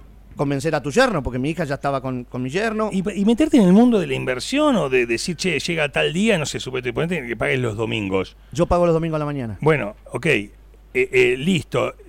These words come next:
Speaker 2: que cobren tener la plata. Tuviste que empezar a ser empresario.
Speaker 1: Yo sigo siendo un empleado. Todo el mundo me dice lo mismo. Yo ando con la plata en el bolsillo. Yo voy, le-, yo,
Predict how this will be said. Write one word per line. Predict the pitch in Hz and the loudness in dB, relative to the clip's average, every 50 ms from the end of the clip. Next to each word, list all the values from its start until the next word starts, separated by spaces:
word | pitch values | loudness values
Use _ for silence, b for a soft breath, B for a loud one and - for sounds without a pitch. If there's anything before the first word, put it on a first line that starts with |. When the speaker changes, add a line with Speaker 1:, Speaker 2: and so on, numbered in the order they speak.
| - - - | -18 -14 -6
Speaker 2:
que | - 135 123 | -6 -6 -2
cobren | - 202 214 202 196 185 180 160 - | 2 2 2 2 2 0 0 -2 -2
tener | - 127 135 160 175 | -4 -4 -4 -4 -4
la | 165 143 123 - | -4 -4 -6 -4
plata. | - 196 240 226 175 165 143 - - - | -4 -4 -4 -2 -2 -4 -6 -6 -8 -6
Tuviste | - 165 208 208 - | -2 0 2 2 2
que | 196 | 2
empezar | 175 160 - 214 190 | 0 0 0 -2 -2
a | |
ser | - - 180 | 0 -2 -2
empresario. | 175 156 151 156 165 - 285 294 233 143 110 95 - b b b b b b b b b - - - - - - - - - - 135 135 | -2 -2 -2 -4 -2 0 0 0 0 -2 -4 -6 -8 b b b b b b b b b -20 -20 -20 -20 -20 -20 -20 -20 -18 -10 -8 -6
Speaker 1:
Yo | - - 233 | -2 -2 -2
sigo | - - 240 226 - | -2 0 0 0 0
siendo | - 214 202 202 196 | 0 0 0 0 0
un | 180 | -2
empleado. | 170 160 170 185 170 135 117 104 90 - - - - - - - - - - - - - | -2 -2 -2 0 0 -2 -2 -4 -10 -14 -20 -20 -20 -20 -20 -20 -20 -20 -20 -20 -14 -4
Todo | - 185 190 | 0 0 2
el | 190 | 2
mundo | 196 196 180 170 | 0 -2 -2 -2
me | 165 | -4
dice | 160 - 151 | -4 -2 -2
lo | 139 143 | -4 -2
mismo. | 165 143 110 104 90 - - - - - - - - - - | -4 -4 -6 -6 -10 -12 -16 -20 -20 -20 -20 -20 -20 -18 -8
Yo | - - 233 | -2 -2 -2
ando | 240 190 | -2 -2
con | 165 160 | -6 -6
la | 139 | -6
plata | - 170 143 151 | -6 -6 -6 -6
en | 131 | -8
el | 123 | -8
bolsillo. | 120 117 - 165 135 123 135 | -8 -6 -6 -6 -6 -4 -2
Yo | 190 240 | 0 0
voy, | 233 196 | 0 0
le-, | 156 151 143 - | -2 -4 -6 -4
yo, | - 254 254 - | -4 -4 -4 -4